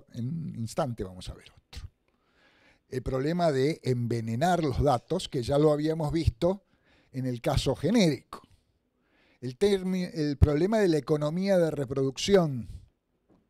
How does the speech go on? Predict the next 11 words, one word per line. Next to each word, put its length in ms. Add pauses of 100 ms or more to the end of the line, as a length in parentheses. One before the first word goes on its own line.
(320)
Que 80
está 200
asociado 680
con 180
el 80
fenómeno 420
de 140
reproductibilidad 1400
que 160
veíamos 480
antes. 420